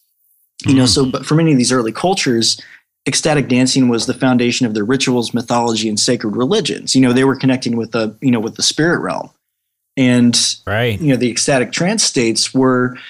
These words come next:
Speaker 1: you know, elevated in, into, you know, into these other dimensions in which they would, you know, contact spirits. And so, you know, I was,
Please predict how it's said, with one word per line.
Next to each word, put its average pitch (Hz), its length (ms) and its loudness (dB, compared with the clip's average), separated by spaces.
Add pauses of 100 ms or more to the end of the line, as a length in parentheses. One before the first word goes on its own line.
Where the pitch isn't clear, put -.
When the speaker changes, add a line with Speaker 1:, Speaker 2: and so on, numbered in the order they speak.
(220)
Speaker 1:
you 165 240 -2
know, 131 100 4
elevated 127 540 2
in, 123 180 0
into, 127 640 2
you 135 140 4
know, 120 40 2
into 117 160 0
these 117 200 0
other 123 180 2
dimensions 113 720 2
in 127 120 2
which 120 200 0
they 120 80 0
would, 120 160 0
you 143 100 2
know, 113 120 2
contact 120 480 -2
spirits. 131 680 0 (520)
And 131 300 4
so, 156 160 0
you 147 100 4
know, 147 60 4
I - 20 4
was, 131 160 0